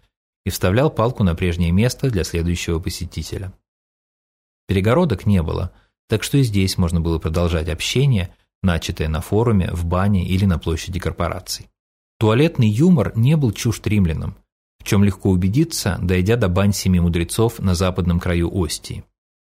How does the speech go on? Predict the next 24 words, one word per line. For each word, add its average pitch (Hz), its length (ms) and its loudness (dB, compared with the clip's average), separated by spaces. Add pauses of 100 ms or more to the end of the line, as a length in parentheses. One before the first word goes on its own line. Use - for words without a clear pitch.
(800)
Семь 95 260 0
мудрецов — 95 640 0 (340)
это 98 180 0
легендарные 95 680 2
греческие 95 580 -2
законодатели 90 680 0
и 80 40 -2
философы 101 720 -2 (240)
седьмого-шестого 98 960 2
веков 87 320 0
до 87 120 2
нашей 82 340 0
эры. 90 240 -6 (840)
Их 85 160 -4
произведения 95 680 2
не 92 100 6
сохранились – 92 720 0 (380)
но 90 120 2
молва 92 340 4
приписывала 104 580 0
им 104 260 0
уроки 107 320 0
жизненной 117 400 2
мудрости, 90 600 0